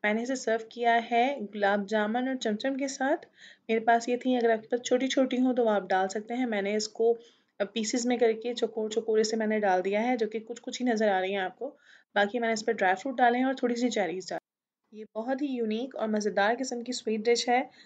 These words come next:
जो कि सबको बहुत ज़्यादा पसंद आती है। अगर आपको मेरी रेसिपी पसंद आई है, तो आप इसे प्लीज़ लाइक करें, अपने दोस्तों के साथ इसे ज़रूर शेयर करें और कमेंट में मुझे बताएं, ये रेसिपी आपको कैसी लगी है। चैनल को सब्सक्राइब नहीं किया है, तो प्लीज़ इसे सब्सक्राइब करें।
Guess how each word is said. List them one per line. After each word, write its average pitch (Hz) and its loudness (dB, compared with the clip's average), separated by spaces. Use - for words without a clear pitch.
जो 220 2
कि 226 -2
सबको 262 0
बहुत 220 0
ज़्यादा 185 0
पसंद 185 -6
आती 180 -6
है। 185 -6
अगर 208 4
आपको 233 2
मेरी 220 0
रेसिपी 269 2
पसंद 214 -2
आई 208 0
है, 233 2
तो 247 -6
आप 202 -6
इसे 208 -4
प्लीज़ 220 -6
लाइक 202 0
करें, 214 -2
अपने 202 -8
दोस्तों 202 -2
के 202 -8
साथ 202 -6
इसे 196 -6
ज़रूर 202 -2
शेयर 240 0
करें 233 -2
और 202 -6
कमेंट 220 -4
में 277 -2
मुझे 240 0
बताएं, 233 0
ये 247 -2
रेसिपी 214 -4
आपको 196 -2
कैसी 247 -4
लगी 226 -4
है। 247 -2
चैनल 247 2
को 269 -2
सब्सक्राइब 254 2
नहीं 262 0
किया 247 0
है, 262 2
तो 277 -6
प्लीज़ 247 -6
इसे 226 -6
सब्सक्राइब 208 -6
करें। 185 -8